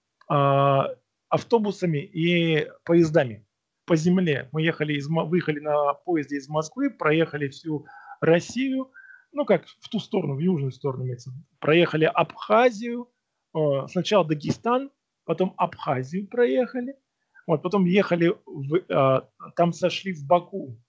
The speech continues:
э, с поезда, пересели на марш-, на маршрутное такси, доехали до границы с Ираном, пересекли пешком границу Ирана,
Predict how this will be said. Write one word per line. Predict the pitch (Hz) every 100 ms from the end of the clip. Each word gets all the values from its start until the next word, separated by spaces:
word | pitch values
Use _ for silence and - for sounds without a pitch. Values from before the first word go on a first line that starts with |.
| _ _ 151
э, | 135 135 131 123 _ _ _ _ _ _
с | - -
поезда, | 147 131 147 269 - _ _ _ _ _
пересели | 180 185 196 - 233 226 196
на | 180
марш-, | 180 180 156 - 175
на | 160
маршрутное | 170 170 - 196 190 165
такси, | 160 - 254 196
доехали | 147 170 156 151
до | 147
границы | 147 160 170 -
с | -
Ираном, | 143 123 131 190 214 _ _ _ _
пересекли | 208 214 185 226 - 202 202
пешком | 160 151 - 123 117 - 131
границу | 135 113 107 - 110
Ирана, | - 247